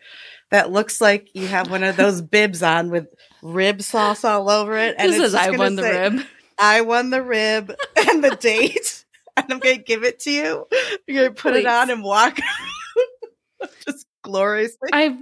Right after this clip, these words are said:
Speaker 2: run five Ks before. This was by far not the best time I've ever done. But I'm laying, I'm sitting down, like, relaxing, and some woman comes up to me. She's like, "I try to keep up with you."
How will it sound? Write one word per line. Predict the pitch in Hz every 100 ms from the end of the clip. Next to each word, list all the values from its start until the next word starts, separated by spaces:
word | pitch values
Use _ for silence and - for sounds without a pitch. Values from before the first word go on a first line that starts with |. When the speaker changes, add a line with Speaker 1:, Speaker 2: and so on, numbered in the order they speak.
| - 294
Speaker 2:
run | 262
five | 277 247 233
Ks | 233 202
before. | - -
This | 208
was | 285 247
by | 220 214
far | 214 175
not | 170 165 - -
the |
best | 165 160
time | - 160
I've | 160
ever | 170 160 160
done. | 127 - _ _ _ _ 220
But | 226 202 - - _ _
I'm | - 247
laying, | 262 285 269
I'm | 214 220
sitting | - 269 240
down, | 196 190
like, | 175 175
relaxing, | 185 202 190 180 - 170
and | 175
some | 208 196 185
woman | 233 190
comes | 196 185
up | 180
to | -
me. |
She's | 185
like, | 202
"I | -
try | 285 392
to | 381
keep | 277 233
up | 214
with | 196
you." | 151 -